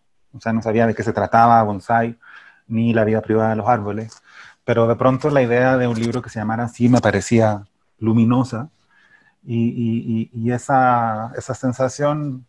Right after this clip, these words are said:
puede parecer un poco superficial plantearlo así, pero, eh, justo esa, ese convivir con la idea de un libro y tener solamente el título, creo que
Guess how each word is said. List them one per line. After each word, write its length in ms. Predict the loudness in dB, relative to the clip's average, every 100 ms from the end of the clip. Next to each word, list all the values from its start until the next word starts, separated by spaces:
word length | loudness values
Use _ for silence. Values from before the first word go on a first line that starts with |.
| _
puede 160 | 4 6
parecer 260 | 4 2
un 80 | 0
poco 220 | 2 0
superficial 500 | 0 -2 -2 -2 0
plantearlo 400 | 0 -4 -4 -4
así, 220 | -6 -6 -6
pero, 280 | -6 -6 -10 _ _ _ -20 -20 _ _ -10
eh, 400 | -10 -10 -14 -20
justo 460 | -12 -10 -8 -4 -4
esa, 420 | 0 0 2 0
ese 180 | -2 -4
convivir 540 | -2 0 0 4 2 4
con 160 | 2
la 100 | 2
idea 400 | 0 2 4 4
de 160 | 2 -2
un 240 | -4 -4
libro 680 | -2 -2 -2 -2 -2 -4 -6
y 160 | -8 -8
tener 260 | -4 -4
solamente 380 | -4 -4 -4 -4
el 80 | -4
título, 480 | -4 -4 -4 -4 -6 _ _ _ _ _ _
creo 220 | -4 -2
que 340 | -2 -4 -4